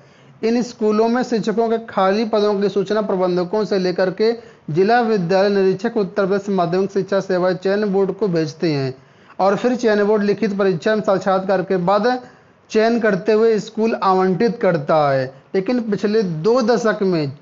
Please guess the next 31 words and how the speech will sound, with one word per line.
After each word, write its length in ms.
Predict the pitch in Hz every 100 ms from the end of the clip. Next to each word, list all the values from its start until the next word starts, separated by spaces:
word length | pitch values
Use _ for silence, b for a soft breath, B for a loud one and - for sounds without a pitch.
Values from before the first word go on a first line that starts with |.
| -
चौदह 400 | 196 196 202 254
जिलों 300 | 226 214 220
के 160 | 196
डीआईओएस 580 | 208 196 190 185 190 190 208
ने 180 | 220 190 165
रिक्त 360 | 220 220 - 226
दो 220 | 180 214
सौ 60 | 208
इकहत्तर 480 | 202 180 165 - 226
पदों 320 | 196 196 196
की 80 | 190
सूचना 400 | 196 175 196 220 226 B B B
चयन 320 | - 202 226 233
बोर्ड 240 | 202 208
को 120 | 208
ना 280 | 185 175 208
भेज 260 | 220 196 175
करके 420 | 170 190 170 214 247 B B -
प्रबंधकों 680 | 202 196 202 196 196 254
से 160 | 247 254
मिली 380 | 202 190 196 247
भगत 360 | 208 190 196 196
करते 360 | 190 165 -
हुए 160 | 202 226
पहले 420 | 226 196 185 202
रुपए 360 | 180 165 185 208
लेकर 340 | 214 208 220
के 140 | 196 208
backdoor 640 | 156 165 160 156 190 214 226 B B B -
शिक्षकों 400 | 196 170 214 233
की 100 | 220